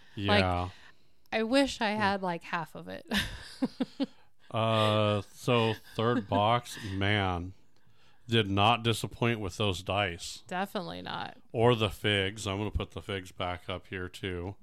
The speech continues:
Speaker 1: Okay.
Speaker 2: So just so you kinda see, let's get everything back up there to,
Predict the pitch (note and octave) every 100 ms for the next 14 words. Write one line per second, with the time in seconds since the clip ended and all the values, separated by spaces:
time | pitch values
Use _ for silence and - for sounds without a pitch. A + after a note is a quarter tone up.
0 | - F#3+ F3+ F3 F#3+ C#4+ - - - -
1 | G#2 G2 G#2 D3 - D#3+ A#2+ C3+ A#2 -
2 | B2 A2+ A2 A2 - - C3+ A2+ A2 G#2
3 | G2 F#2+ G2 - F#2+ - G2 G2 F#2+